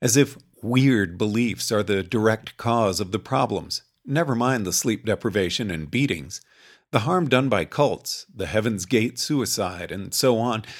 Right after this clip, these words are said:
just goes to show that everyone with an odd belief is crazy. The first and foremost characteristic of cult members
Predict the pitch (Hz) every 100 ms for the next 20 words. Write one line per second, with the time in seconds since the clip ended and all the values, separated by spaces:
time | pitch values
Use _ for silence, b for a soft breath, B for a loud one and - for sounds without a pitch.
0 | B B B - 170 - 196 190 - 151
1 | - 165 156 156 143 - - 104 151 160
2 | 160 165 147 160 - 123 139 135 139 110
3 | 107 - - 117 113 - 127 82 71 57
4 | - _ _ _ b - 123 143 139 120
5 | 135 127 123 120 117 120 107 - - 92
6 | 92 - 123 104 - 113 - 110 - -
7 | 131 - 85 80 80 92